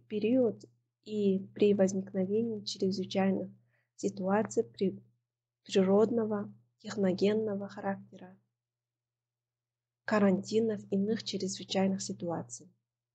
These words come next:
М, далее, э, также направ-, э, направле-, э, э, направленные на выявление, э, предупреждение и пересечение утечки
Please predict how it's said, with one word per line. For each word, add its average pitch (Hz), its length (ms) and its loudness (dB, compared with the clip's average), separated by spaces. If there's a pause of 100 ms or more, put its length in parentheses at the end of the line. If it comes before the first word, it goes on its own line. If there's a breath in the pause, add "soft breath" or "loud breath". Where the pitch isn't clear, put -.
(720)
М, 214 280 0
далее, 226 500 0 (920 soft breath)
э, 202 60 0 (1700)
также 202 680 4 (120)
направ-, 208 560 4
э, 196 460 4 (280)
направле-, 208 800 2
э, 196 380 -4
э, 190 440 -18
направленные 196 680 -12 (840)
на 190 360 -10
выявление, 196 800 -20 (140)
э, - 40 -20 (400)
предупреждение 196 1040 -8
и 196 260 -20 (160)
пересечение 190 720 -12 (140)
утечки 208 400 -8